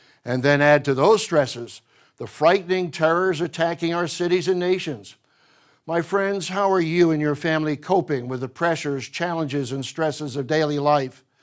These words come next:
According to the National Institute for Mental Health, quote, "Anxiety disorders affect about forty million American adults age eighteen years and older, about eighteen percent in a given year, causing them to be filled with fearfulness and uncertainty."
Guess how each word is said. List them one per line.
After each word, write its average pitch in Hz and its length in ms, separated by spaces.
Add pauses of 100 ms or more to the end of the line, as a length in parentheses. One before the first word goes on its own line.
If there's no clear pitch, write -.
(440)
According 214 400
to 170 100
the 160 100
National 165 400
Institute 156 640
for 147 180
Mental 151 320
Health, 143 460
quote, 160 360 (380)
"Anxiety 175 680
disorders 156 600
affect 151 380
about 143 320
forty 196 340
million 170 320
American 160 400
adults 147 480 (240)
age 147 300
eighteen 170 500
years 156 380
and 160 100
older, 165 400
about 131 280
eighteen 135 420
percent 147 540 (180)
in 147 100
a 156 60
given 151 360
year, 160 340 (580)
causing 175 420
them 147 220
to 147 100
be 143 160
filled 175 380
with 165 220
fearfulness 175 840
and 160 340
uncertainty." 151 800